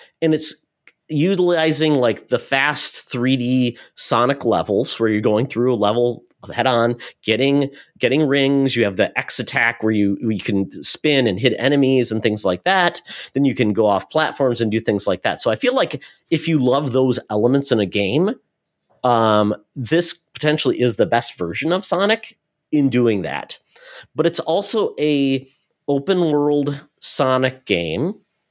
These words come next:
where you can go fast. You have, like, a turbo button that gauges that runs out eventually, so you don't go fast all the time. And it's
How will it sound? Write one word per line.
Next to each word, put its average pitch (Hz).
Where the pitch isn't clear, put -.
where 135
you 135
can 175
go 240
fast. 165
You 131
have, 139
like, 151
a 135
turbo 165
button 208
that 117
gauges 147
that 127
runs 127
out 120
eventually, 139
so -
you 127
don't 139
go 127
fast 123
all 120
the 117
time. 123
And 165
it's -